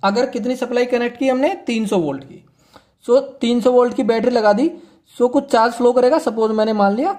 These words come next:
क्यू। अब ये टोटल चार्ज है। अब यहाँ पर दो रास्ते हैं, कुछ चार्ज इधर जाएगा और कुछ चार्ज इधर जाएगा। अब जो चार्ज इधर जाएगा, वो इस कैपेसिटर पर भी होगा और इस कैपेसिटर पर भी होगा, क्योंकि दोनों कैपेसिटर सीरीज में है, इसलिए जितना चार्ज इस पर होगा, उतना ही चार्ज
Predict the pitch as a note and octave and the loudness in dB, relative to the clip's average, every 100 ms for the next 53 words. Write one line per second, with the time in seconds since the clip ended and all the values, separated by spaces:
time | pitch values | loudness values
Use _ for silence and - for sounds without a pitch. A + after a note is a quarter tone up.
0 | - F3 C3+ - _ - G3 B3+ B3+ B3 | -4 -6 -6 -14 _ -4 0 0 2 2
1 | C4 C4+ C4 C#4 C4+ C4+ - _ _ _ | 2 4 4 6 2 0 -16 _ _ _
2 | G#3 A3+ F#3+ F3+ G3+ A#3+ G#3 G3 A#3+ C4+ | -2 0 0 2 2 0 0 4 4 4
3 | - - - - G3+ G3 A3 - C4 C#4 | 0 -16 -20 -10 0 0 0 2 4 4
4 | D4 B3 B3 A3+ G#3 F3+ F#3+ A3+ B3+ C#4 | 0 -4 0 0 2 2 2 4 4 2
5 | C#4 A#3+ A#3 A3+ E3+ D3 C#3+ C#3 C#3+ D3+ | -2 -2 0 0 0 0 0 0 -2 -8
6 | - - _ G3 F#3+ B3+ D4 C4+ C4+ A3 | -18 -20 _ -2 2 2 4 2 4 2
7 | G3+ G#3 G#3 A3 A3 - - _ - F#3 | 4 4 4 2 0 -6 -20 _ -12 2
8 | C4 D4+ D4+ - - G#3 - G#3+ A3+ A3+ | 4 4 2 -4 -8 -8 -2 0 0 -2
9 | A#3 B3 B3+ C#4 C4+ C#4+ F4 - C4 B3+ | 0 0 2 4 4 4 0 2 2 2
10 | G3+ - E3+ F3+ F#3+ F#3 F#3+ G3+ G3+ G3+ | 0 -2 0 -2 -2 0 0 0 2 2
11 | G3+ G3+ - _ G#3 A3+ G#3 B3 C4 C4 | 0 -2 -20 _ -4 0 4 4 4 2
12 | B3 B3+ C#4 C#4+ C#4+ - _ - G3+ A3 | 0 0 4 2 0 -14 _ -4 -4 0
13 | C4 C4+ C#4+ - A3 A#3 G#3 G#3+ B3 B3 | 4 4 4 -2 -4 -2 0 0 2 2
14 | A3+ G#3+ G3+ A#3+ A#3 B3 C#4 C#4 G#3 A3 | 2 0 -4 0 2 4 2 0 -4 -4
15 | G3+ A#3+ F4 | 0 0 0